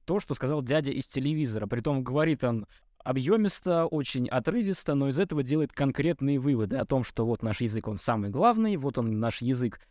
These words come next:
из него все языки вышли и так далее, так далее, так далее. Это очень удобно, как мне кажется, ложится на почву псевдопатриотизма, потому что если ты можешь любить свою страну, ну, самое простое, что ты её можешь полюбить, она самая древняя.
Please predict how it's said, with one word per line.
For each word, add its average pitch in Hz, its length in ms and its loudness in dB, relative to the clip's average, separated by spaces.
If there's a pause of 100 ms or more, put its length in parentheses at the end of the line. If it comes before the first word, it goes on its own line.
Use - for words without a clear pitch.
из 120 160 -2
него 139 300 2
все 120 280 0
языки 117 400 -2
вышли 165 400 0
и 123 80 0
так 107 200 -2
далее, 165 280 2
так 113 180 0
далее, 135 220 0
так 127 180 0
далее. 117 280 2
Это 156 120 -2
очень 160 240 -2
удобно, 156 520 0 (480)
как 120 180 -2
мне 139 180 2
кажется, 127 720 0
ложится 113 640 0
на 120 540 0 (400)
почву 117 840 0 (300)
псевдопатриотизма, 113 1160 -2
потому 107 380 -2
что 120 420 0 (260)
если 123 220 -2
ты 127 80 -2
можешь 143 260 0
любить 135 240 0
свою 127 240 2
страну, 165 480 0 (440)
ну, 147 200 0
самое 143 380 0
простое, 127 280 -2
что 123 140 -2
ты 123 100 -4
её 127 60 0
можешь 127 220 -4
полюбить, 165 320 -4
она 143 140 0
самая 139 320 0
древняя. 110 600 0